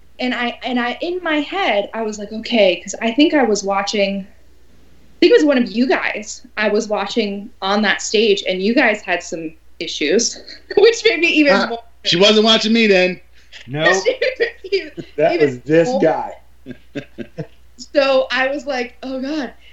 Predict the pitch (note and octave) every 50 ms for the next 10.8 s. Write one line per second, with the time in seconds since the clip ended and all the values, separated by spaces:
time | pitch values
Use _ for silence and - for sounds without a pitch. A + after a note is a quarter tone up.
0 | - - - - - - D4 C4 B3+ B3 B3 - - - A3+ B3 B3 B3+ A#3+ A#3
1 | B3 B3+ C#4 - - - D4 C#4 C4+ C4+ C4+ C#4 C#4 C#4 C#4 C4 A3 G#3+ G#3+ -
2 | A#3 A3 A3 A3 G#3+ A3 A3 A3 C4 B3 A#3 C#4+ A#3+ F#3+ G#3 G#3+ G#3 G#3 G3+ G3+
3 | A3 A3+ G3 F3+ F3+ F3 E3+ F3 F3 F3+ F3+ - - - F#3+ F#3 F3+ F#3 F#3 -
4 | G#3 G#3 G3+ G3+ G3+ G3+ G3+ G#3+ G#3 G#3 - - A3+ G#3+ - G4+ A4+ G4+ C4+ A#3+
5 | C4+ E4+ F4 E4+ C#4 F#3+ - - - - - - - - A3+ A#3+ A#3+ B3 B3 C4
6 | B3+ D#4 D#4+ - C#4 B3+ A3+ A#3 A#3 A3 A3 G#3 G3 F3+ E3+ F3 F3+ F3+ F3+ F3
7 | F3+ F#3+ F#3+ F#3+ - - - - - - F#3 C#3 A#2 - - - G#3 - - -
8 | - - - - E3+ E3+ - - - - G#3+ - A3+ A3 A3+ A3 G3 - A3+ G#3+
9 | G#3 G3 F#3+ G3 F#3+ - - F#3 F#3 F3+ - - G3+ G3 G3 G3 - - F#3+ F#3
10 | F3+ F3+ F3 F3 - - E3 E3+ E3 E3+ E3 D#3+ D#3+ D3+ -